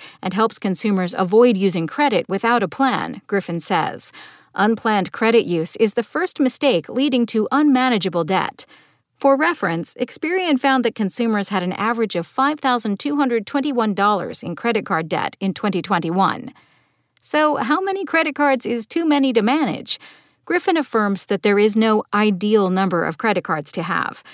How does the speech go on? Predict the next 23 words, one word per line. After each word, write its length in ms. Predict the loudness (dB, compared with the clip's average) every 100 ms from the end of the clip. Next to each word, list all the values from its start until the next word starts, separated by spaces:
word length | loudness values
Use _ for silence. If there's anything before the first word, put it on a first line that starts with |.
| -20 -20 _
From 160 | 0 2
a 80 | 2
credit 380 | -2 -2 -2 -4
scoring 420 | 2 4 4 -2
perspective, 640 | -6 -6 -6 -6 -10 -10 -14 -10
just 300 | -6 -6 0
one 160 | 2
or 100 | 2
two 340 | 0 0 0 2
is 160 | 0
sufficient. 640 | -2 -2 -2 -2 -4 -6 -14 -20 -20 _
However, 480 | 2 4 4 2 2
everyone 400 | 2 4 4 2
has 220 | 2 0
a 40 |
different 440 | 0 0 0 -4 -2
credit 320 | 0 0 -2
history 440 | -4 -4 -4 -4
and 220 | -4 -4
financial 460 | -2 0 0 0 -4
situation, 640 | -4 -4 -2 0 -2 -4 -8
he 180 | -4
says. 520 | -2 -2 -4 -4 -6